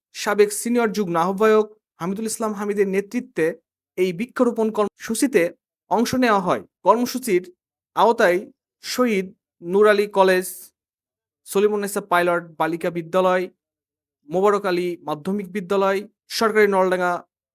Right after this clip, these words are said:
ভূষণ পাইলট মাধ্যমিক বিদ্যালয় সহ উপজেলার বিভিন্ন শিক্ষা প্রতিষ্ঠানে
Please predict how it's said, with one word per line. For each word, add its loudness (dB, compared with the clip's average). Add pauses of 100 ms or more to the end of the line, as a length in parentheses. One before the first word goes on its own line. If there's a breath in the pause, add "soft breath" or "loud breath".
(120)
ভূষণ -2
পাইলট 2
মাধ্যমিক -6
বিদ্যালয় 0
সহ -2 (100)
উপজেলার 4 (340)
বিভিন্ন 0
শিক্ষা -4
প্রতিষ্ঠানে -4